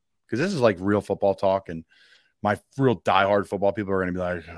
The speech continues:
"Okay, stop talking, Colin. Let this guy go." Um,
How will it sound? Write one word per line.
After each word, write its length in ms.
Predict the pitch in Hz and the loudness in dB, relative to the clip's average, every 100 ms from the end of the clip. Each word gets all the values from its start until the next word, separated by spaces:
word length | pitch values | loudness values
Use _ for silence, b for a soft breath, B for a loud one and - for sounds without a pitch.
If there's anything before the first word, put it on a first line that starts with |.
| - _ _ _ | -18 _ _ _
"Okay, 140 | 95 90 | -16 -16
stop 340 | - 104 131 | -6 0 6
talking, 300 | 139 139 98 | 8 8 6
Colin. 340 | 92 90 107 104 | 0 2 2 2
Let 140 | 107 | 0
this 140 | 120 | 0
guy 160 | 123 110 | 0 2
go." 260 | 120 95 B B B - | 4 2 B B B -2
Um, 280 | 117 110 | 0 0